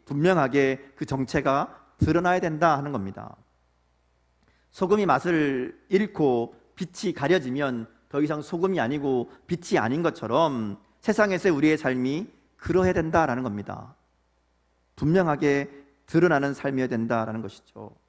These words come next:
오늘 본문의 핵심이 여기에 있습니다. 주님은 우리에게 "야, 너희 소금으로 살아라, 빛으로 살아라," 이렇게 말씀하지 않습니다. "너희는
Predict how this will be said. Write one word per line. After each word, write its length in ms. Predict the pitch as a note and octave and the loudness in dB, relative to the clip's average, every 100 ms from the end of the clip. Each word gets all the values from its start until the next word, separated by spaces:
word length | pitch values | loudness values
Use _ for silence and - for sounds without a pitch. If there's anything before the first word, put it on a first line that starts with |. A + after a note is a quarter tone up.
| _ _ _ - | _ _ _ -4
오늘 160 | E3 D3 | -2 0
본문의 340 | C#3 D3+ D#3 | -2 0 -2
핵심이 380 | F#3 - E3+ B2+ | -4 -4 -4 -2
여기에 220 | G#2 D#3 | 2 2
있습니다. 580 | A#2 B2 G2 G2+ G#2+ - _ - | 2 -2 -4 -4 -10 -12 _ -6
주님은 300 | D#3+ D#3+ C3+ | 0 0 2
우리에게 680 | C3+ B2+ C3 B2+ B2+ - - | 4 4 4 2 0 -6 -2
"야, 120 | B2+ | 0
너희 220 | A#2+ B2 | 2 0
소금으로 460 | A#2+ - G3+ F3+ E3+ | -2 -4 -2 0 0
살아라, 520 | - C#3+ D3 C3 - - _ _ - | 0 -2 0 -2 -4 -14 _ _ -16
빛으로 360 | - - F#3+ | -14 0 2
살아라," 680 | F3 C#3+ C#3 C#3 A2 - - - | 4 4 4 4 0 -8 -18 2
이렇게 280 | E3+ F#3+ F#3+ | 4 6 6
말씀하지 500 | C#3 - D3+ C#3 C3 | 4 2 -4 -4 -4
않습니다. 500 | A2 - G2 F2+ F#2 _ _ _ _ _ _ - | -6 -10 -12 -14 -20 _ _ _ _ _ _ -4
"너희는 540 | C3 D3 G3 D#3+ G2+ | 0 2 2 0 -4